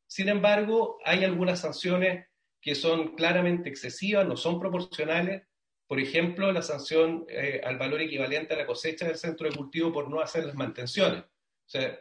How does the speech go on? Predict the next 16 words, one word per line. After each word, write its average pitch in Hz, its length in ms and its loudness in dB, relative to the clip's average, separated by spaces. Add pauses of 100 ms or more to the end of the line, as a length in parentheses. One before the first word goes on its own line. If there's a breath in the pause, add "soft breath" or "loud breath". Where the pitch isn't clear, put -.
o 143 180 2
por 165 460 6 (240)
no 165 560 2
realizar 139 640 0
los 139 140 -2
estudios 147 340 -8
adecuados. 131 720 2
Solamente 170 500 0
para 147 180 2
proporcion-, 131 460 -6
para 131 140 -4
imaginarse 143 520 -2
algo 160 180 -2
de 156 60 0
este 156 160 -6
tipo, 165 500 -4